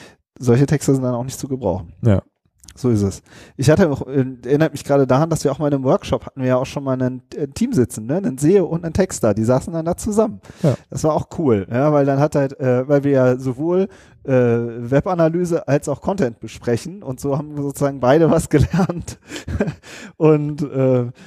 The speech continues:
Speaker 1: das hat, äh, erinnert mich irgendwie so ein bisschen daran,
Speaker 2: Das
Speaker 1: ja,
Speaker 2: ist
Speaker 1: also
Speaker 2: super wertvoll, finde ich.
Speaker 1: Ja, dieses, äh, dass man da halt eine Klarheit hat. Ja.
Speaker 2: Mhm.
Speaker 1: Ja, also das ist so, äh, dieses Thema. Dann habt ihr jetzt sozusagen, äh,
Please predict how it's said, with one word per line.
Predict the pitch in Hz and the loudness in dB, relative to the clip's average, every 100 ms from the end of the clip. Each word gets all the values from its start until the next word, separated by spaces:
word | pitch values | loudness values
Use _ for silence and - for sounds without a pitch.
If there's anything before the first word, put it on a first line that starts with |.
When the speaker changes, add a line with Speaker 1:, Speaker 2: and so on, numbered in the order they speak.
| - 151 | -20 -8
Speaker 1:
das | 147 - | -2 0
hat, | 156 | 0
äh, | 156 143 127 | -2 -6 -2
erinnert | 147 143 127 | 2 2 2
mich | 123 | -2
irgendwie | 123 113 | -4 -4
so | 113 | -4
ein | 113 | -4
bisschen | 107 120 | -6 -6
daran, | 107 107 95 92 | -4 -4 -6 -8
Speaker 2:
Das | 110 | 0
Speaker 1:
ja, | 131 | 2
Speaker 2:
ist | 143 | 4
Speaker 1:
also | 131 | 4
Speaker 2:
super | 139 123 117 | 4 2 2
wertvoll, | 107 - 101 95 95 | 0 0 -2 -2 -6
finde | 110 104 104 | -12 -10 -12
ich. | - | -8
Speaker 1:
Ja, | 123 113 - - _ | -6 -6 -10 -20 _
dieses, | 123 117 117 - | -8 -8 -8 -10
äh, | 127 117 107 104 _ - _ | -6 -2 -2 -4 _ -20 _
dass | 131 - | -8 -4
man | 135 | -2
da | 127 139 | 2 4
halt | 151 143 | 4 2
eine | 139 123 | -2 -6
Klarheit | 135 135 107 95 | -2 0 0 -2
hat. | 98 95 - - - | -8 -10 -16 -20 -12
Ja. | 107 | -10
Speaker 2:
Mhm. | 123 110 107 - - - _ _ | -8 -10 -14 -18 -20 -20 _ _
Speaker 1:
Ja, | 240 117 92 _ _ _ _ | 2 2 0 _ _ _ _
also | 160 160 | 2 4
das | 190 | 2
ist | 190 - | 0 -2
so, | 175 170 156 | 0 2 0
äh, | 127 - - | -2 -10 -10
dieses | 160 151 | -4 -4
Thema. | - 151 117 | 0 0 2
Dann | 120 156 | 0 2
habt | 160 - | 0 0
ihr | 160 | 2
jetzt | 151 - | 2 0
sozusagen, | 139 143 135 135 135 131 123 | -6 -4 0 0 -2 -6 -14
äh, | 127 | -18